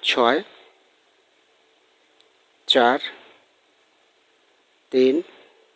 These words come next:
দুই, ছয়, আট, নয়,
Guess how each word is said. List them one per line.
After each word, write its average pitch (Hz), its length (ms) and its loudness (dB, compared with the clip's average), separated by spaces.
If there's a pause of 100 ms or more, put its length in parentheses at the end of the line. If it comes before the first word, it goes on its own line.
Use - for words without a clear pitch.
(1600)
দুই, 123 320 2 (1700)
ছয়, 127 360 0 (2500)
আট, 123 320 4 (2000)
নয়, 117 360 0